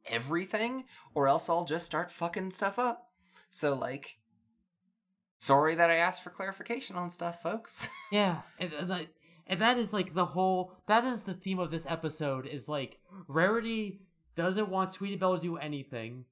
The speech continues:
Speaker 2: Sweetie Belle, because Sweetie Belle wants to help, but, like, <sighs> I feel like if Rarity, like, communicated more, like, you know,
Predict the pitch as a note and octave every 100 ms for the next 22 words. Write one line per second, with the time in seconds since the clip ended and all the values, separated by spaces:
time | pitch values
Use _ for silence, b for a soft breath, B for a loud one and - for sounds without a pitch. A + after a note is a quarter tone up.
0 | _ - G3 G#3+ A3+ G#3+ G#3 - E3+ D#3+
1 | - G#3+ G3 F3 F3 E3+ D#3+ - F3+ G#3+
2 | A3 G3 D#3 F#3+ F3+ E3 - E3 D3 D#3
3 | C3+ - - - _ _ _ _ _ _
4 | _ _ _ _ _ _ D#3+ D3 - -
5 | _ - E3 F#3+ B3+ B3 G3 D3+ E3 F3
6 | F3+ D#3+ - D#3+ C3 C#3 E3 E3 F3+ F#3
7 | F3+ F3 F3+ F#3 E3+ D3+ C#3+ - _ _
8 | _ _ _ _ _ _ B2+